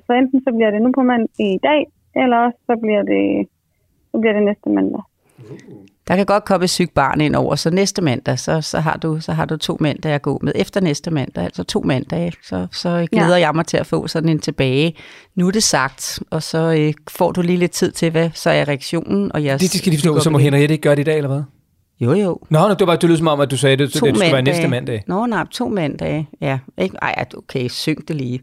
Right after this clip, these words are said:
Speaker 3: Men hun må gerne
Speaker 2: På
Speaker 3: gøre det i dag.
Speaker 2: mandag. Ja, ja, <laughs> Henriette.
Speaker 1: Ja.
Speaker 2: Når du er klar, gør du det.
Speaker 3: Okay, godt.
Speaker 2: Jeg synes bare,
Speaker 1: Ja.
Speaker 2: du skal have hen over et par mandage, for der kunne godt komme sådan en, en,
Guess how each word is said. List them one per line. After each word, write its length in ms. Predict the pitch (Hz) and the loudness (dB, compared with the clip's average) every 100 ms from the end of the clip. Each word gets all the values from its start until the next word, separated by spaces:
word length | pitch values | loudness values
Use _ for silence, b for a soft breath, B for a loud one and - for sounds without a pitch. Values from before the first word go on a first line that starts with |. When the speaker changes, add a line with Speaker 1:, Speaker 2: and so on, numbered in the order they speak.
| - | -2
Speaker 3:
Men 80 | 131 | 2
hun 60 | |
må 60 | 143 | 4
gerne 140 | 165 175 | 4 4
Speaker 2:
På 40 | |
Speaker 3:
gøre 100 | - | 4
det 60 | 190 | 4
i 20 | |
dag. 20 | 156 | 2
Speaker 2:
mandag. 220 | 110 151 - _ - | 2 0 -4 _ -2
Ja, 60 | 170 | 4
ja, 280 | 220 165 233 | 4 4 4
<laughs> 140 | 269 - | 4 4
Henriette. 400 | 190 170 190 170 | 2 2 2 2
Speaker 1:
Ja. 40 | 214 - | -2 0
Speaker 2:
Når 80 | 165 | 0
du 60 | |
er 40 | 160 | 0
klar, 280 | - 175 190 | 0 2 4
gør 200 | 170 165 | 4 4
du 60 | |
det. 180 | 165 165 - B | 2 0 0 B
Speaker 3:
Okay, 260 | 160 123 | 2 2
godt. 120 | 127 | 2
Speaker 2:
Jeg 80 | 127 | 2
synes 180 | - 202 | 2 0
bare, 140 | 196 190 | 2 0
Speaker 1:
Ja. 40 | |
Speaker 2:
du 40 | |
skal 180 | - 190 | 2 2
have 160 | 190 180 | 4 4
hen 180 | 202 190 | 4 4
over 120 | 175 | 2
et 80 | 175 | 2
par 200 | 220 220 | 0 2
mandage, 420 | 175 - 165 156 | 2 2 2 2
for 100 | 160 | 2
der 100 | 165 | 0
kunne 180 | - 220 | 0 2
godt 260 | 180 170 | 2 2
komme 280 | - 165 165 | 2 2 2
sådan 220 | - 156 | 0 0
en, 200 | 151 151 - | 2 0 0
en, 160 | 151 | -6